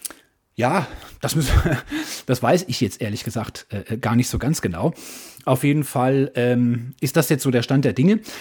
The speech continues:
Wir machen das Ding heute hier natürlich, ziehen wir es trotzdem durch. Es ist die späteste Aufnahmezeit des Quassenschachts ever. Äh, ich sitze hier um zweiundzwanzig Uhr neununddreißig, habe ich jetzt hier diese Podcast-Aufnahme gestartet am vergangenen Mittwoch, also am Tag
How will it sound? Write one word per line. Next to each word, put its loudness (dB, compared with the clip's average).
Wir 8
machen 6
das 4
Ding 6
heute 8
hier 4
natürlich, 0
ziehen 2
wir 6
es 0
trotzdem 2
durch. 2
Es -6
ist -8
die 2
späteste 0
Aufnahmezeit 0
des 4
Quassenschachts -2
ever. 2
Äh, 2
ich -4
sitze -2
hier 2
um 0
zweiundzwanzig 0
Uhr 4
neununddreißig, 0
habe 0
ich -4
jetzt -4
hier 2
diese -2
Podcast-Aufnahme 0
gestartet -2
am 2
vergangenen 2
Mittwoch, 2
also -2
am -6
Tag -2